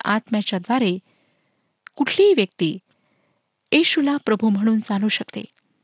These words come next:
फक्त देवाचा आत्माच ख्रिस्ताविषयीच्या गोष्टी घेऊन त्या आम्हाला प्रगट करू शकतो. येशूने म्हटले, "मांस व रक्त यांनी नव्हे, तर माझ्या स्वर्गातील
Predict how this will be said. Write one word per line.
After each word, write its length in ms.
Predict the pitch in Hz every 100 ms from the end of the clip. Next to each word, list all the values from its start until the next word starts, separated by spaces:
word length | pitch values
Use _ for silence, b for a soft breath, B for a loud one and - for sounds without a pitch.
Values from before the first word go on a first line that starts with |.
| _ _ - -
फक्त 300 | 262 254 -
देवाचा 520 | 254 214 214 226 - -
आत्माच 640 | 208 277 - 190 190 190 - _ -
ख्रिस्ताविषयीच्या 880 | 302 - 302 277 226 - 226 220 190
गोष्टी 300 | 214 196 - -
घेऊन 300 | - 233 185 180 b b b -
त्या 180 | 220 214
आम्हाला 320 | - 196 214 214
प्रगट 380 | - 196 202 -
करू 140 | 202
शकतो. 400 | - 208 - - - b b b b b b -
येशूने 380 | 240 - 240 233
म्हटले, 360 | 233 226 254 - _ _ _ -
"मांस 460 | 214 233 285 320 -
व 60 | 190
रक्त 360 | 208 - -
यांनी 340 | 226 202 196 196
नव्हे, 380 | 196 226 262 247 -
तर 100 | 190
माझ्या 380 | 196 208 -
स्वर्गातील 580 | 208 - 254 302 294 254